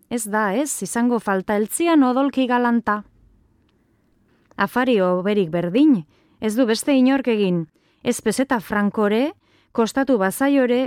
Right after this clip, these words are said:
ostaturik onenian, Martin Eskurrarenian.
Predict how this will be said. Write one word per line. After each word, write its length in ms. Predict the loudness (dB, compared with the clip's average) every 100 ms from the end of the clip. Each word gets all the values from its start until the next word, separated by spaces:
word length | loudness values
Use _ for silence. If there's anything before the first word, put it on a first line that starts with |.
| -4
ostaturik 560 | -4 -2 0 2 2
onenian, 720 | 0 2 2 2 0 -2 -4 -8 _ _ -6
Martin 520 | 0 0 0 0 2
Eskurrarenian. 1000 | 0 -2 0 2 0 0 0 -2 -4 -8